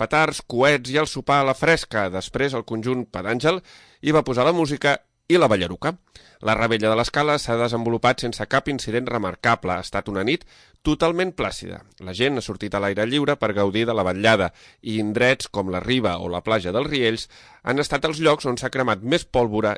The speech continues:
i s'ha vist més color al cel. Al Camp dels Pilans, la festa ha continuat per Sant Joan, on s'ha celebrat el dinar popular. Malgrat l'intensa calor, a les taules parades sota la pineda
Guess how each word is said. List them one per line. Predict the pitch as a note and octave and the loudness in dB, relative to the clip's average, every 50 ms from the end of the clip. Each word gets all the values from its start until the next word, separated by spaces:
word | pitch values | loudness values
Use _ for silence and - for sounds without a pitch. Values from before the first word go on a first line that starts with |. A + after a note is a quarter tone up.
| - | -4
i | - C#3+ | -4 -2
s'ha | - C#3 B2 A#2 | 0 0 0 0
vist | A2+ G2+ A2+ | 0 -2 -2
més | A2 G#2+ G2+ - - | -2 -2 -2 -4 -4
color | F#2+ F2+ E2+ F2+ | -6 -6 -6 -8
al | F#2 - | -12 -12
cel. | - E2 F2 G#2 - _ _ _ - - | -10 -10 -10 -10 -10 _ _ _ -8 -6
Al | A2+ G#2+ - | -4 0 2
Camp | D3 D3 C#3+ | 2 2 2
dels | C#3 - - | 0 -2 -2
Pilans, | D#3 D#3+ F3+ F#3 F#3+ G3 F#3+ F3+ - C#3 | 0 2 4 4 2 2 -2 -6 -4 -2
la | B2 A#2 - | -2 -2 -2
festa | - C3+ - - D#3+ D#3 | -2 -4 -2 0 0 0
ha | C#3+ - | 0 0
continuat | - B2 A#2 C3 A#2+ A#2 A#2 A#2+ A#2+ - | -2 -4 -4 -2 -2 0 0 0 0 0
per | C3+ - - | -4 -4 -4
Sant | A#2 G#2 F2+ | -4 -4 0
Joan, | F#2+ G#2 A2 G#2+ F#2 D#2+ - _ _ _ _ _ - | 2 4 4 4 2 0 -6 _ _ _ _ _ -10
on | G2+ G2+ G#2 | -8 -6 -4
s'ha | - A2+ | -4 -4
celebrat | - A2+ A2+ A2+ A#2 B2+ - C#3+ | -2 0 2 2 2 2 2 0
el | B2+ A#2 | -2 -2
dinar | A2+ A2+ A2+ - | 0 -2 -2 -2
popular. | A2 - F#2+ F2+ F2 E2+ - - | -4 -4 -4 -4 -6 -8 -12 -12
Malgrat | F#2 F2+ F2+ F2+ F#2 F#2+ F#2+ F#2+ | -10 -8 -6 -4 -2 -2 -2 -2
l'intensa | G2 G2 - G#2+ G#2 G2+ - G#2+ - | -4 -4 -4 -4 -4 -4 -6 -6 -2
calor, | G#2+ A#2 C3 E3+ F3+ _ _ _ _ _ _ | 0 2 2 2 0 _ _ _ _ _ _
a | - G2+ | -4 -4
les | G2+ G#2 - - | -4 -4 -2 0
taules | A2 A2 A#2 A#2+ A#2+ - | 0 2 2 2 0 -2
parades | - - A#2+ C3+ C3+ A2+ G2 - - | 0 0 2 4 4 2 2 -2 -4
sota | D3 - - C#3+ | -6 -4 -2 -2
la | D3 C#3+ - | -2 -2 0
pineda | D#3+ D#3+ D#3 C#3 B2 B2+ | 0 2 2 4 2 2